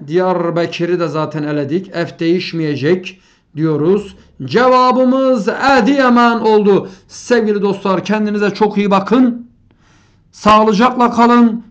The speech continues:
Fizikokolikte kalın. Sevgili dostlar videolarımızı izlemeyi,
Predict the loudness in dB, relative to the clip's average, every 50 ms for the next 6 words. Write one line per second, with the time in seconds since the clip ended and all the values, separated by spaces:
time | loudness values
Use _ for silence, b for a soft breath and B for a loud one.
0 | -12 -6 -2 0 0 0 0 0 -2 -2 0 0 0 0 0 -2 0 -2 0 2
1 | 2 2 2 2 2 2 0 0 -2 B B B B B B B -14 -6 -2 0
2 | 0 2 2 0 0 0 0 0 -2 -2 -2 0 2 4 4 4 2 0 0 0
3 | -2 -4 B B B B B B B B -4 0 2 4 4 4 4 4 2 2
4 | 0 0 -2 -2 -2 -2 -2 0 -2 -2 -2 0 -2 0 0 -2 -2 0 0 0
5 | 0 0 -2 -6 -10